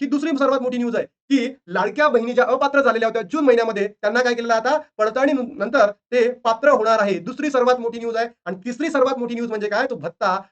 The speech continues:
वाढण्याची दाट शक्यता आहे. येणाऱ्या पुढच्या महिन्यापासून तुम्हाला एकवीसशे रुपये मिळणार याची सर्वात मोठी आता खुशखबर आपल्या लाडक्या बहिणींना मिळालेली आहे. तर बघा, ल-, लाडक्या बहिणींनो, आजची अत्यंत महत्त्वाच्या न्यूजेस मी तुम्हाला सांगितल्या आहेत, त्याही आदिती तटकरे मॅमनी कोल्हापूर जिल्ह्यामध्ये सांगितलेल्या आहेत.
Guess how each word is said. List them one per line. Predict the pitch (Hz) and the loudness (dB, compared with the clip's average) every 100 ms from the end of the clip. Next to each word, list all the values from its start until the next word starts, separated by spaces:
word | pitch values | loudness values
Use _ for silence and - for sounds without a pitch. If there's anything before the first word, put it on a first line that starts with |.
| _ - | _ -4
वाढण्याची | 151 170 190 208 | -2 -2 -4 -6
दाट | 147 180 196 | -4 -4 -4
शक्यता | 165 - 165 156 | -8 -10 -6 -4
आहे. | 160 160 - _ | -4 -8 -12 _
येणाऱ्या | 170 175 180 | -4 -2 -2
पुढच्या | 180 170 254 | -4 0 0
महिन्यापासून | 202 202 185 190 | 2 0 -2 -6
तुम्हाला | 185 175 180 | -8 -8 -8
एकवीसशे | 180 240 262 | -8 -8 -4
रुपये | 202 208 | -4 -4
मिळणार | 190 190 202 170 _ | -2 0 0 -2 _
याची | 147 185 208 226 185 - | -6 -4 -4 -10 -10 -6
सर्वात | 208 262 240 | -2 0 -2
मोठी | 202 214 | -6 -6
आता | 208 170 | -8 -8
खुशखबर | 190 240 208 214 | -8 -6 -2 -2
आपल्या | 202 190 | -4 -2
लाडक्या | 190 - - | -2 -2 -4
बहिणींना | 165 180 277 - | -4 -4 -4 -6
मिळालेली | 160 185 185 165 | -2 0 0 -2
आहे. | - | -4
तर | _ - | _ -4
बघा, | 175 262 285 - _ 175 | 2 2 0 -4 _ -2
ल-, | 196 190 185 180 | 0 0 0 0
लाडक्या | 190 285 | 0 2
बहिणींनो, | 247 262 262 226 - - | 2 2 2 0 0 -4
आजची | 214 - 285 | -4 -2 -2
अत्यंत | 254 - 277 277 | -2 2 2 4
महत्त्वाच्या | 254 247 240 240 | 4 2 0 -2
न्यूजेस | 226 254 285 | 0 -2 -2
मी | 247 | -4
तुम्हाला | 220 233 | -2 -2
सांगितल्या | 233 233 226 | -2 -2 0
आहेत, | 247 - | 0 -2
त्याही | 233 233 285 | 0 2 0
आदिती | 196 233 285 | 0 -2 0
तटकरे | 254 247 | 2 2
मॅमनी | 240 226 | 2 0
कोल्हापूर | 240 220 262 294 | -4 -2 0 -2
जिल्ह्यामध्ये | 254 220 226 226 | -2 -2 0 -2
सांगितलेल्या | 214 233 240 | -4 -2 0
आहेत. | 247 | 0